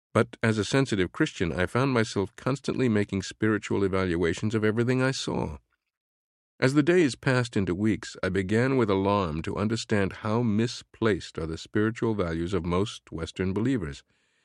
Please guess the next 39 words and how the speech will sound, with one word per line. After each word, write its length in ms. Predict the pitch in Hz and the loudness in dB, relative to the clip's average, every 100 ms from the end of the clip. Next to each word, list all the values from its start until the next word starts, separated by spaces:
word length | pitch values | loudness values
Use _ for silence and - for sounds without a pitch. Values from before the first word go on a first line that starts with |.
| _ _ _ _ _ _ _ - | _ _ _ _ _ _ _ -2
Sad 260 | 113 98 | 2 2
to 60 | 101 | 2
say, 400 | - 139 117 123 | 2 4 6 6
it 120 | 101 | 2
appeared 380 | 90 - 131 117 | 0 2 2 2
to 80 | 104 | 2
me 200 | 98 117 | 2 4
that 220 | 110 101 | 2 0
for 120 | - | 0
the 100 | 92 | 0
most 340 | 95 139 170 _ | 2 0 -2 _
part 320 | 85 98 64 | 0 2 0
they 120 | 101 | 0
had 120 | 104 | 2
absorbed 460 | 95 87 98 117 110 | 0 2 2 2 2
the 80 | 92 | -2
same 400 | - 117 123 120 | 0 2 2 -2
humanistic 720 | - 120 110 104 - 127 - | 0 0 2 2 0 -6 -4
and 320 | 95 98 90 | -2 -2 -2
materialistic 800 | 85 - 123 123 101 98 - 82 | -6 -2 0 2 2 0 -2 -4
values 460 | 90 90 95 113 113 | 0 0 0 -4 -2
that 220 | 90 76 | -4 0
dominated 540 | 95 95 90 90 104 | 2 2 2 0 -2
the 100 | 107 | -4
secular 480 | - 147 139 98 78 | -2 -4 -2 -2 -2
culture. 520 | - 78 76 - 67 _ _ _ _ _ _ _ _ _ _ _ _ - | -2 -4 -4 -10 -12 _ _ _ _ _ _ _ _ _ _ _ _ -2
Almost 360 | 85 85 - | 0 0 -2
immediately, 640 | 78 92 135 120 - 107 98 | 0 0 2 0 0 0 0
I 100 | 85 | -2
sensed 360 | - 110 107 | 0 0 0
an 120 | 82 78 | -4 -4
awesome 520 | 101 123 - 92 85 | -2 -2 -2 -4 -4
judgment 580 | 76 101 117 117 76 69 | -4 -4 -2 -4 -8 -10
was 200 | - 73 | -14 -14
hanging 340 | - 82 80 76 | -6 -4 -4 -4
over 180 | 76 | -4
the 100 | 73 | -6
United 400 | 73 73 73 73 | -8 -8 -8 -10
States, 420 | - - 78 - | -12 -6 -6 -6